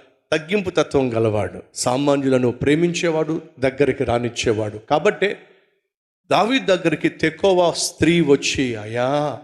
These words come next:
నాకు కష్టం వచ్చిందయ్యా" అని అంటే, దావీదు, "అమ్మా, నీకు వచ్చిన కష్టం ఏంటమ్మా?" అడిగి మరీ తెలుసుకున్నాడు. సహోదరులు, సహోదరులు, దేవుడు మనల్ని దీవిస్తాడు, దేవుడు మనల్ని హెచ్చిస్తాడు,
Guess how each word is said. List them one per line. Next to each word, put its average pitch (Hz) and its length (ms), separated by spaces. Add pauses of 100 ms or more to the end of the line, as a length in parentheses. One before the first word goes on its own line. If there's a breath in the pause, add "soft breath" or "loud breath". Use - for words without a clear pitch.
(240)
నాకు 110 180
కష్టం 131 360
వచ్చిందయ్యా" 139 920 (360 loud breath)
అని 127 140
అంటే, 127 180
దావీదు, 131 580
"అమ్మా, 120 440 (380 loud breath)
నీకు 120 200
వచ్చిన 135 240
కష్టం 135 340
ఏంటమ్మా?" 143 680 (460)
అడిగి 147 260
మరీ 147 200
తెలుసుకున్నాడు. 113 760 (300 soft breath)
సహోదరులు, 196 540
సహోదరులు, 180 600 (420 soft breath)
దేవుడు 262 260
మనల్ని 170 320
దీవిస్తాడు, 123 880
దేవుడు 190 240
మనల్ని 151 300
హెచ్చిస్తాడు, 127 680